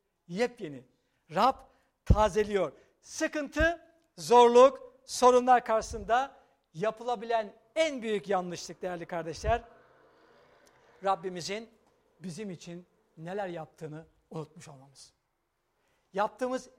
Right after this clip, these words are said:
en büyük yanlışlık bu. Rabbimiz hayatımızda neler yaptığını unutmuş olmamız. Onun için geçmiş günlerde Rab Tanrı'nın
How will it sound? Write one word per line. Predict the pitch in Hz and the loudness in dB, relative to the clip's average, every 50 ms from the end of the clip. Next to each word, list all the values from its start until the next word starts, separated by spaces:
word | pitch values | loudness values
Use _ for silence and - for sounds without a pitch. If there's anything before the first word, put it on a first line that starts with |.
| _ - | _ -8
en | 311 330 330 311 294 240 | -6 -6 -6 -6 -8 -10
büyük | 233 233 226 220 226 _ - | -10 -10 -10 -10 -12 _ -4
yanlışlık | 208 233 233 226 214 202 190 - - - 202 202 _ _ | -2 -2 -2 -2 -4 -8 -12 -14 -14 -14 -16 -16 _ _
bu. | 175 160 127 - _ _ _ _ _ _ _ _ _ _ _ _ - | -14 -14 -14 -16 _ _ _ _ _ _ _ _ _ _ _ _ -10
Rabbimiz | 165 196 208 190 180 220 226 254 285 302 - - - - _ _ _ _ _ _ _ _ _ _ _ _ _ _ _ _ _ _ _ _ _ _ _ _ | -4 -4 -4 -4 -4 -6 -6 -6 -6 -6 -8 -10 -14 -16 _ _ _ _ _ _ _ _ _ _ _ _ _ _ _ _ _ _ _ _ _ _ _ _
hayatımızda | - 190 202 214 214 214 220 220 214 208 180 160 214 220 240 254 247 247 - _ _ _ _ _ _ - | -6 -4 -2 -2 -4 -4 -6 -10 -10 -10 -8 -4 -2 0 0 0 -2 -6 -14 _ _ _ _ _ _ -16
neler | 160 170 196 226 233 240 240 214 180 - - _ _ _ - | -10 -6 -2 2 4 4 4 2 0 -4 -16 _ _ _ -12
yaptığını | 160 180 202 185 - _ - 196 180 180 185 208 214 - _ _ _ _ _ _ - | -8 -6 -6 -6 -6 _ -10 -8 -8 -6 -6 -8 -8 -10 _ _ _ _ _ _ 0
unutmuş | 254 262 269 262 269 - 220 285 311 311 - - - _ _ _ | 2 4 4 4 2 0 0 0 0 0 0 -4 -12 _ _ _
olmamız. | - 240 220 196 196 180 170 156 - - - _ _ _ _ _ - | -2 -2 -2 -2 -4 -6 -8 -10 -12 -14 -16 _ _ _ _ _ 0
Onun | 262 269 277 | 2 2 2
için | 277 262 - - 262 277 302 320 320 - _ _ _ _ _ _ _ _ - | 0 -2 -2 0 0 0 0 -2 -4 -12 _ _ _ _ _ _ _ _ -6
geçmiş | 165 214 220 220 - 233 294 330 - - - | -4 -4 -4 -4 -6 -10 -10 -10 -10 -10 -10
günlerde | 262 226 220 214 196 180 170 156 156 143 123 - _ _ _ _ _ _ _ _ _ _ _ _ _ _ _ _ - | -12 -10 -8 -6 -6 -6 -6 -6 -10 -14 -16 -18 _ _ _ _ _ _ _ _ _ _ _ _ _ _ _ _ 0
Rab | 175 240 262 254 - | 2 4 4 4 2
Tanrı'nın | - 226 220 214 208 202 220 247 269 269 262 | 0 0 0 0 -2 -4 -4 -4 -6 -6 -10